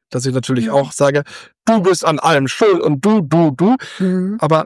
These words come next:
Speaker 1: das kann ich ja mit den Ich-Botschaften ganz anders darstellen und
Speaker 2: Mhm.
Speaker 1: dann kommt es auch bei dem Partner, bei der
Speaker 2: Anders
Speaker 1: Partnerin
Speaker 2: an.
Speaker 1: ganz anders an.
Speaker 2: Ja,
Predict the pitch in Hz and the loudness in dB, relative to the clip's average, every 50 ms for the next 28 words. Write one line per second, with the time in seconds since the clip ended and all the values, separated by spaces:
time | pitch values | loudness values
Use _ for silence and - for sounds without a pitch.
0 | - _ - 135 - - 170 160 156 - 156 143 143 143 175 - - - - - | -4 _ -8 -8 -4 -2 0 0 0 0 0 0 0 -2 -2 -4 -6 -4 -2 -2
1 | 131 123 - 147 143 - - 147 139 135 - 120 143 139 127 - - 139 135 151 | -2 -2 -2 -4 -6 -4 -2 -2 -2 -2 -2 -2 -4 -2 -4 -2 0 0 0 0
2 | 147 - - 131 120 120 131 147 208 214 208 214 131 123 - 127 - - 139 147 | -2 -2 -2 -2 -2 0 0 -2 0 0 0 0 0 -2 -2 -4 -2 -2 0 0
3 | 139 131 - 147 131 - 135 131 131 131 120 - - - 127 139 147 165 - - | -2 -2 -2 -4 -2 -2 -2 -2 -2 -2 -4 -8 -10 -6 -2 0 0 0 0 0
4 | 165 139 135 131 131 120 202 196 156 160 220 180 147 127 139 131 127 127 147 151 | -2 -2 -2 -2 -2 -2 0 2 2 2 2 2 0 0 0 -2 -2 0 0 0
5 | 185 175 - - 147 151 151 139 131 - - 123 127 151 175 185 208 202 202 196 | 0 -2 -2 -2 -2 0 2 0 0 -2 -4 -4 -4 -2 -2 -2 -2 -2 -4 -4